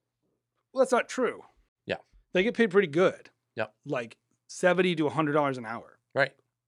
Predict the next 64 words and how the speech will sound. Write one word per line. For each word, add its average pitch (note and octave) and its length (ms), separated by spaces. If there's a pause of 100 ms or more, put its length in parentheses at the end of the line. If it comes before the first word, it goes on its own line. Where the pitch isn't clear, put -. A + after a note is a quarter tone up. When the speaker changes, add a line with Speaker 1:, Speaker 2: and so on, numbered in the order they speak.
(320)
Speaker 2:
Well, E3 100
that's B3+ 160
Speaker 1:
Yeah. D3+ 60
Speaker 2:
good C3 140
for A#2 120
the G2+ 120
industry. G#2+ 340
That's C#3+ 220
good D3 160
for C3 100
people A#2 260
that G#2+ 120
are G2+ 80
breaking G2 400
into F2+ 200
the E2+ 180
industry A2 360
who G#2+ 100
wanna F2 200
Speaker 1:
I - 20
Speaker 2:
get F2 120
Speaker 1:
mean, - 40
Speaker 2:
paid G#2 300
and F2+ 140
learn F2 220
at F#2 100
the B2+ 60
Speaker 1:
maybe C#4 260
Speaker 2:
same C#4 100
Speaker 1:
it D4 40
Speaker 2:
time, F4 100
Speaker 1:
is, D3+ 220
Speaker 2:
right? C3 100
Speaker 1:
or D3 40
maybe D#3 300
it's G#3+ 160
not. B3+ 340
I C3+ 80
don't, F3+ 220 (140)
I C3+ 180
think F#3 260
it - 140
could D#3 200
be C3 120
bad, A2+ 420 (300)
Speaker 2:
Okay. G2 140
Speaker 1:
but C3+ 100
we'll C#3 140
get C#3 140
into B2+ 220
that. C#3 300 (520)
But - 240
so - 140
I'm F3 140
start G3 240
finding C#3+ 260
out, C#3 140
okay, C3 400
so - 180
their F3 140
margins F#3+ 680
are E3 100
not D#3 200
good, A#2 300